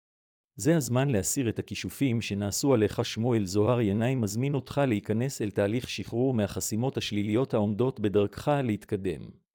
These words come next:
תוך שימוש במגוון שיטות, המגובות בידע עתיק יומין ומקיף, טכניקות ייחודיות וליווי צמוד ודיסקרטי, יוסרו הכישופים והחסימות האנרגטיות,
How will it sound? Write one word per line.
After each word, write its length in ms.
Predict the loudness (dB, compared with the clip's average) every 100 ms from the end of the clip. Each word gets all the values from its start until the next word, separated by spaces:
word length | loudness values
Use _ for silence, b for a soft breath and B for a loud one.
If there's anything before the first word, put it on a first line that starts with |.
| _ _ _ _ _ _ _
תוך 260 | 2 2 2
שימוש 440 | -2 0 0 0
במגוון 540 | 0 -2 -2 -2 -2 -2
שיטות, 580 | -4 0 2 2 -4 _ _ -4
המגובות 520 | -2 -2 2 2 4
בידע 360 | 2 4 4 4
עתיק 380 | 2 -4 0
יומין 380 | 4 4 4 2
ומקיף, 680 | 2 0 -2 -4 -4 -8 -20 _ _ _ -6
טכניקות 520 | -4 -2 2 2 2
ייחודיות 580 | -4 -2 2 2 2 0
וליווי 380 | 0 0 -2 0
צמוד 440 | 0 0 0 -2
ודיסקרטי, 840 | -2 -2 -4 -2 -2 -2 -4 -6 -10 _ _ _ -8
יוסרו 400 | -4 -2 4 4
הכישופים 600 | 4 0 -4 -2 0 0 0
והחסימות 640 | -2 -2 -2 0 -2 -2
האנרגטיות, 880 | 0 0 0 -4 -2 -4 -4 -8